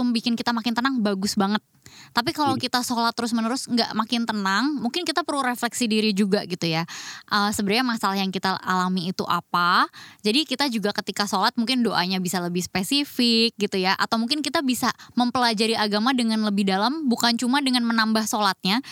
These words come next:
Speaker 1: tapi mungkin dengan menghayati artinya, atau mungkin, eh, filosofinya gitu ya. Jadi bisa
Speaker 2: Iya.
Speaker 1: membantu menjawab juga nih permasalahan-permasalahan yang lagi kita alami.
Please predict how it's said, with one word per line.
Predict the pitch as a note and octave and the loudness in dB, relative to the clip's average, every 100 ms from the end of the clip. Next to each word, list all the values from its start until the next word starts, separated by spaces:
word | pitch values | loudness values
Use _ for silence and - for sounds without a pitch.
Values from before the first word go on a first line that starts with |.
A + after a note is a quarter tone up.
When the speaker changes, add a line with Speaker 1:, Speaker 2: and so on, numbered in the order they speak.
| - | -6
Speaker 1:
tapi | - A3 D#4 | -2 0 0
mungkin | C4+ D#4+ | 0 0
dengan | C4 A3 | 0 0
menghayati | A3 G#3+ A3+ G3+ G3 A3+ G#3 | 0 0 0 0 0 -4 -2
artinya, | E3 E3+ - G3+ G3+ G#3+ G#3 G#3 G#3 G#3 - - - | -4 -6 -4 -2 0 2 2 2 2 0 -4 -12 -4
atau | F3+ F3 F3+ | -4 -2 -2
mungkin, | F#3+ F#3+ A3+ A3+ | -2 -2 -2 -2
eh, | - F3 | -4 -2
filosofinya | A#3 G#3 G#3 A3 G#3 - A#3+ A#3+ B3 A#3 A3+ | 0 2 2 0 0 2 4 4 4 4 2
gitu | A3 A#3 | 0 0
ya. | G#3+ G3 - - | 2 0 -2 -6
Jadi | - A3+ | -2 0
bisa | B3+ B3 B3+ | 0 0 0
Speaker 2:
Iya. | A#3 | 2
Speaker 1:
membantu | A3+ G#3 G#3+ B3+ | 2 0 0 0
menjawab | B3 G#3+ A3 A3+ A3+ | 0 2 2 2 0
juga | C4+ C#4 | 0 2
nih | C#4+ C#4+ B3+ | 2 0 0
permasalahan-permasalahan | A#3 A3+ A#3 G#3+ G#3 A3+ G#3 G#3 G3 G3 G3+ F#3+ F#3+ A3 | 0 0 2 2 2 0 0 0 0 0 2 2 2 2
yang | A#3 G3+ | 2 2
lagi | F#3+ F#3+ | 0 -2
kita | G3+ G3 | -4 -4
alami. | F3 F#3 F3 E3+ E3 D#3+ D#3 | 0 2 2 0 -2 -4 -6